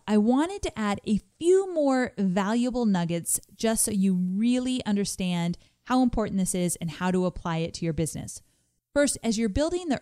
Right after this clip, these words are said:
urgency into your promos, remember that you don't just have to stick with email marketing. You might not be doing a webinar, and you might be promoting on social media and through Facebook ads and Google ads and different things. You can actually talk about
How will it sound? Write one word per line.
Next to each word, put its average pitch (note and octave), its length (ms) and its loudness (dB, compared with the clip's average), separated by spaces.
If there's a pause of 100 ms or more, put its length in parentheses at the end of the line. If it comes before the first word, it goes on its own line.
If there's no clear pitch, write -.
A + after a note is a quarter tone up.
urgency G#3 600 2
into G3 300 0
your G3+ 140 2
promos, F#3 540 0 (260)
remember D#4 480 4
that G#3+ 220 -2
you A3 100 6
don't C#4 240 2
just - 200 -2
have A#3 140 -4
to G3 80 -6
stick - 360 -2
with - 200 -4
email F#3 260 2
marketing. E3+ 600 -4 (240)
You B3+ 160 6
might D4 260 -2
not A3 220 -4
be G3 100 -2
doing G3+ 260 -2
a F#3 60 0
webinar, F#3 720 0
and G3+ 160 4
you G#3+ 120 4
might B3+ 320 -2
be G#3+ 120 -2
promoting G3 580 2
on G3 180 2
social A#3+ 320 0
media A3+ 560 -2
and G#3 160 2
through A#3+ 120 0
Facebook D#4 440 -2
ads D#3+ 300 -2
and G#3+ 120 2
Google D4 300 0
ads E3 260 -4
and F#3 140 0
different A3 300 -2
things. - 420 -2 (340)
You C#4 300 4
can E4+ 200 -2
actually A#3+ 360 -2
talk E4+ 400 -2
about F3+ 560 0